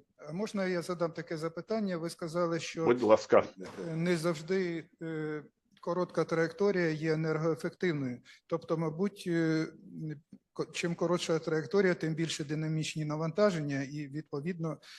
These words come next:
Speaker 1: е, от витрати в перехідних процесах. І, і задачею тут, я бачу, мабуть, це оптимізація, пошук саме оптимальної траєкторії,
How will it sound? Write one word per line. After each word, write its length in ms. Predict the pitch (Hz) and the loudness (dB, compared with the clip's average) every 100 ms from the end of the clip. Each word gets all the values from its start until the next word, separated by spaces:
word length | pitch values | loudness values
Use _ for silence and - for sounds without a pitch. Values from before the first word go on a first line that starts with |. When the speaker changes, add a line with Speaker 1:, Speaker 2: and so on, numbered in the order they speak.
| - - | -16 -10
Speaker 1:
е, 40 | 143 135 139 | -6 -4 -4
от 200 | 151 151 | -4 -4
витрати 480 | 156 160 160 180 180 | -2 -2 2 2 2
в 60 | 165 | -4
перехідних 500 | 165 156 170 156 - | -4 -4 -4 -6 -6
процесах. 520 | 165 - 151 - - - - - - | -6 -4 -4 -6 -12 -16 -18 -18 -8
І, 120 | 156 | -6
і 560 | - 160 170 165 - - 175 - - 170 143 | -6 -2 -2 -2 -6 -12 -14 -16 -10 -6 -6
задачею 720 | 147 156 202 214 190 170 170 | -2 2 4 4 2 0 0
тут, 220 | 170 - | -6 -4
я 180 | 160 160 | -2 0
бачу, 320 | 165 175 170 | 2 0 0
мабуть, 360 | 160 147 170 - | -4 -2 -2 -2
це 160 | 165 | 0
оптимізація, 640 | 160 - 170 165 175 156 - | 0 0 -2 2 2 2 -4
пошук 340 | - 165 139 | -6 -6 -8
саме 280 | - 160 156 | -2 0 0
оптимальної 560 | 143 151 147 202 185 151 | -2 -4 -2 0 0 -2
траєкторії, 680 | 147 135 - 143 135 127 | -4 -6 -4 -6 -4 -6